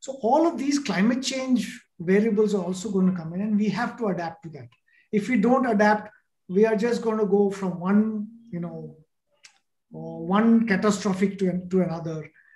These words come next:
And with a population that is, um, you know, in the last year, unfortunately,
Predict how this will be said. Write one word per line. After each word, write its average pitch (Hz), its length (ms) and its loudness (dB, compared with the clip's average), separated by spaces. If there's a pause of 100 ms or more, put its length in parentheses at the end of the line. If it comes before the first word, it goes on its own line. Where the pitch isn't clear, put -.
(100)
And 185 260 4
with 226 140 4
a 226 40 6
population 254 1000 -2
that 208 200 0
is, 208 400 0 (720)
um, 170 640 -8
you 190 120 2
know, 214 140 6
in 208 100 6
the 196 80 6
last 196 640 0
year, 226 400 4
unfortunately, 190 880 0